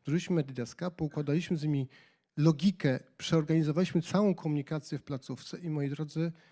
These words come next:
dwadzieścia jeden sekund w placówce publicznej czekamy na rozmowę. To jest ekstremalnie krótki czas. Do tego wszystkiego z siedmiu procent, ponad siedmiu procent no-showów zeszli do dwa koma siedemdziesiąt dziewięć. To są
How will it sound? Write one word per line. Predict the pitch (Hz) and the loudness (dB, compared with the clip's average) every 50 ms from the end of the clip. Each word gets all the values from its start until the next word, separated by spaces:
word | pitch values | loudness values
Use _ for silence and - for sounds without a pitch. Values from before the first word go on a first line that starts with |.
| _ _ _ _ - | _ _ _ _ -6
dwadzieścia | 139 123 147 147 131 151 196 190 - - - 196 | -2 0 0 0 2 2 0 0 0 0 0 0
jeden | 180 175 170 165 151 160 156 | 2 2 0 0 0 -2 -4
sekund | 147 - - 170 165 - - 165 165 147 | -4 -4 -2 -4 -4 -2 -2 -4 -4 -4
w | - | -4
placówce | - 156 131 - - 170 - - - 165 | -6 -6 -6 -6 -6 -10 -8 -4 -6 -6
publicznej | - 156 135 123 151 151 - - 165 | -4 -6 -8 -6 -6 -6 -4 -4 -6
czekamy | - - 151 - - 143 139 143 139 | -4 -6 -8 -6 -4 -4 -2 -2 -2
na | 135 131 127 131 127 - _ - _ - | -2 -2 -4 -4 -6 -8 _ -18 _ -4
rozmowę. | 143 151 143 127 143 139 131 110 101 104 - - _ _ _ | -2 -2 0 0 0 0 0 -2 -4 -8 -14 -16 _ _ _
To | - 151 | -6 -6
jest | - - - - | -6 -6 -6 -8
ekstremalnie | 160 - - - 160 147 147 147 135 131 131 | -8 -8 -6 -4 -4 -2 -2 0 0 0 -2
krótki | 127 - 127 - - - | -2 -4 -10 -10 -10 -12
czas. | - - 139 127 - - - - - _ _ _ _ - - - | -10 -10 -12 -14 -16 -18 -20 -20 -20 _ _ _ _ -20 -10 -2
Do | - 147 | 0 4
tego | - 156 165 190 | 6 6 6 6
wszystkiego | 190 - 180 - - 160 143 127 131 131 143 175 | 4 0 -2 -2 0 0 0 2 0 -2 -2 -2
z | 165 - | -2 -4
siedmiu | - - - 165 165 160 170 156 | -6 -2 -2 0 0 2 0 0
procent, | - - 151 135 - 147 135 - | 2 0 -2 -2 -2 -4 -6 -6
ponad | - - 165 156 139 123 - | -2 -2 0 0 0 -2 -4
siedmiu | - 156 139 127 127 | -8 -10 -8 -8 -8
procent | - - 143 - - 139 123 113 | -4 -4 -6 -4 -4 -4 -4 -4
no-showów | 127 127 117 - - 123 139 156 147 127 | -4 -6 -6 -4 -4 -4 -4 -4 -4 -4
zeszli | 135 151 - - 165 151 | -4 -4 -4 -4 -6 -4
do | 147 135 | -4 -6
dwa | 123 120 131 131 | -4 -4 -4 -4
koma | 127 - - 131 127 123 | -4 -4 -6 -4 -4 -4
siedemdziesiąt | - - - 135 131 123 - 143 135 131 | -6 -6 -6 -6 -6 -4 -6 -6 -4 0
dziewięć. | 139 131 113 110 107 - - _ - - - - - - _ | 0 0 0 0 -6 -8 -14 _ -20 -20 -20 -20 -20 -20 _
To | - - | -12 -8
są | - - 175 160 | -2 0 0 0